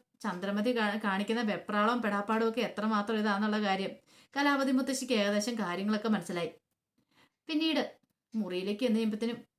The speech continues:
വർഷം മുറി ആകെപ്പാടെ നോക്കുകയാണ്. എന്നിട്ട് പറഞ്ഞു, "ഇതെന്താ ശ്രീകാന്തേ, ഈ മുറിയൊക്കെ ആകെപ്പാടെ ചെറുതാണല്ലോ" എന്ന് പറയണേ. "ഏ, ചെറുതാണോ?" "അല്ല, ഇവിടെയാണെങ്കിൽ ശരിക്കും നിന്ന് തിരിയാനുള്ള സ്ഥലം പോലും ഇല്ല, ചെറിയ കട്ടിലും കാര്യങ്ങളൊക്കെ. ഒരു കാര്യം ചെയ്യ, നീ കട്ടിലെ കിടന്നോ, ഞാൻ തറയെ കിടന്നോളാം" എന്ന് പറയണ. "ഏ,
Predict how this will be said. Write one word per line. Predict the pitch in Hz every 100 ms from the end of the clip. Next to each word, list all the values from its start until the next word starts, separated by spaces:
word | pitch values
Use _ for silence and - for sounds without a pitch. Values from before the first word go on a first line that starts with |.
| 208
വർഷം | 175 - 214
മുറി | 208 202
ആകെപ്പാടെ | 214 202 214 208
നോക്കുകയാണ്. | 220 175 175 208 -
എന്നിട്ട് | 165 165 220
പറഞ്ഞു, | 202 214 -
"ഇതെന്താ | 160 196 240
ശ്രീകാന്തേ, | 247 240 226 226 226 226 - - 349
ഈ |
മുറിയൊക്കെ | 392 285 277 311 311
ആകെപ്പാടെ | 240 254 262 262
ചെറുതാണല്ലോ" | 277 202 226 254 240
എന്ന് | 247 247
പറയണേ. | 208 220 185 - _
"ഏ, | 196 214 _ _ _ _
ചെറുതാണോ?" | - 208 262 302 202 - _ - -
"അല്ല, | 277
ഇവിടെയാണെങ്കിൽ | 226 202 254 240 247 269
ശരിക്കും | 240 233 254 269
നിന്ന് | 311 392 294
തിരിയാനുള്ള | 247 247 233
സ്ഥലം | 254 - 190 220
പോലും | 220 214
ഇല്ല, | 190 - _ _ _ _ _
ചെറിയ | 208 196 165 185
കട്ടിലും | 220 208 208 240
കാര്യങ്ങളൊക്കെ. | 220 208 220 214 208
ഒരു | 226
കാര്യം | 254 202 196
ചെയ്യ, | 202 180 - -
നീ | - 294
കട്ടിലെ | 254 214 233
കിടന്നോ, | 226 208
ഞാൻ | 202 277 294
തറയെ | 214 202
കിടന്നോളാം" | 220 214 202 202
എന്ന് | 214
പറയണ. | 202 180 - -
"ഏ, | 196